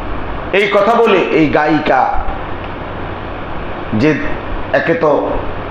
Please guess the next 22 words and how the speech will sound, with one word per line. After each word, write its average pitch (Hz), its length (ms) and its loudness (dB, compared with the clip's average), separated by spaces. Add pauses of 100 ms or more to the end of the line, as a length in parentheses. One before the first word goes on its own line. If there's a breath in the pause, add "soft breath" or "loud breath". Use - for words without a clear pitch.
(320)
গাইতো, 175 580 4
নাচতো - 640 2 (920)
এবং 220 280 4
মিথ্যা 247 440 2
কল্প - 440 4
কাহিনী, 143 420 2 (1300)
এগুলো 208 220 4
তো 214 180 2
ছোটবেলায় 180 480 4
আমাদেরও, 170 600 2 (800)
গান 202 200 6
না 214 160 4
হইলেও 185 480 4 (1040)
আমাদের 208 340 2
সমাজের 185 400 2
মধ্যেও 165 320 4
আছে, 135 320 4 (800)
ছিল, 208 240 4 (320)
আগে 165 260 2
তো 214 100 4
ব্যাপক 202 460 2
ছিল। 165 200 2